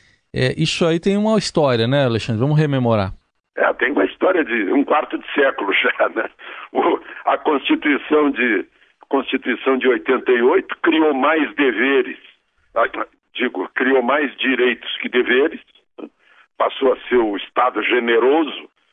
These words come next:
Speaker 2: Não, não foi o Estado, a Constituição cidadã, não, foi a Constituição generosa. Generosa para com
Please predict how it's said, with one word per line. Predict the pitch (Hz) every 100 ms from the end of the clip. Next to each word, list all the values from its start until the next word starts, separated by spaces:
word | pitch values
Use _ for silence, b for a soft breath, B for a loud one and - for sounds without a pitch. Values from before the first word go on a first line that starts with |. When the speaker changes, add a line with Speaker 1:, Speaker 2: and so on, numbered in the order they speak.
| _
Speaker 2:
Não, | - 190 208 165
não | 160 -
foi | - -
o |
Estado, | 135 - 143 123 107 95 - _ _ -
a | 98 -
Constituição | - - 117 - - - 135 135 -
cidadã, | 143 135 120 - 123
não, | 110 107 107
foi | - 123
a |
Constituição | - 131 - - - 110 143 139
generosa. | 143 139 123 107 101 90 69 - _ _ _ _
Generosa | 135 160 156 170 156 147
para | - 139 131
com | 135 135 110